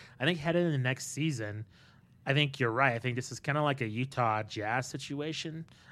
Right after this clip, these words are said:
I think your comparison to that team is correct. I just, what they do in the regular season, it's like, whatever. Like, <laughs> you, what's gonna happen in the playoffs? Let's just fast forward the year until we get to March twenty twenty-three, um, because at this point,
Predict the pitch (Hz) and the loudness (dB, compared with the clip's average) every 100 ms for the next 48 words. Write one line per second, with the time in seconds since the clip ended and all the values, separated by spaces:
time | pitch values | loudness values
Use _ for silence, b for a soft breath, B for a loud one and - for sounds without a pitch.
0 | - 139 131 135 127 120 123 117 117 - | -2 2 2 2 0 2 2 0 -6 -2
1 | 107 107 - 110 101 - 104 131 202 - | 0 0 -2 -8 -8 -8 0 2 2 -2
2 | 110 110 - - b b b b 135 135 | -6 -6 -8 -12 b b b b 0 4
3 | 127 117 143 135 120 120 113 104 - 156 | 4 4 4 4 4 0 0 -2 0 2
4 | 123 113 117 - - - - 107 - 101 | 2 0 -2 -4 -8 -12 -10 -10 -8 0
5 | 113 117 101 92 - 107 104 101 - 101 | 2 2 0 -6 -12 -6 -6 -6 -8 -8
6 | - 135 B B B B 117 123 123 117 | -2 -4 B B B B -4 -2 -2 0
7 | 113 113 113 101 - - 120 104 - 107 | 2 0 -2 -8 -6 0 2 2 -2 -8
8 | - - - 110 107 - 107 104 98 95 | -8 -8 -2 0 0 -2 -8 -6 -6 -6
9 | 101 120 104 95 107 98 101 - 95 98 | -4 -2 -2 -6 -8 -8 -8 -8 -10 -6
10 | 98 98 - 110 101 95 - 92 85 107 | -8 -8 -10 -8 -8 -10 -14 -14 -14 -12
11 | 101 82 69 B B B - 107 98 92 | -12 -12 -16 B B B -4 0 -2 -2
12 | 107 123 104 98 - - - b b b | -6 0 0 0 -8 -10 -12 b b b
13 | - - - 113 110 143 - 135 123 113 | -20 -20 -8 -4 0 0 6 6 6 -6